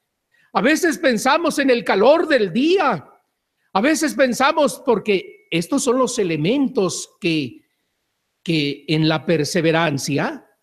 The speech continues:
¿verdad? A veces quieren, quieren debilitar, quieren destruir. Son los fuertes vientos. Son los calores, ¿verdad? Este, ar-, abundantes que, que logran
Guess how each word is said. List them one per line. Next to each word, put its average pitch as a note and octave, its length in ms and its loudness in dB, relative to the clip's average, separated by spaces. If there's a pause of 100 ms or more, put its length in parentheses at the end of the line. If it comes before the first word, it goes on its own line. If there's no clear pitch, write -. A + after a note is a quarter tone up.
(320)
¿verdad? D3 500 0 (160)
A C3+ 100 -2
veces C3 400 -4
quieren, C3+ 880 0
quieren D#3 360 -2
debilitar, E3 1040 0 (480)
quieren G#3 400 4
destruir. F#3+ 800 2
Son E3+ 260 -2
los E4+ 180 0
fuertes A#3+ 460 2
vientos. C4 920 0 (1200)
Son C4 280 4
los F4+ 180 2
calores, A#3+ 680 2
¿verdad? G3 460 -2
Este, A3 800 -4
ar-, A3 640 0
abundantes G#3 800 0
que, - 520 -2
que A#3 120 2
logran B3 640 4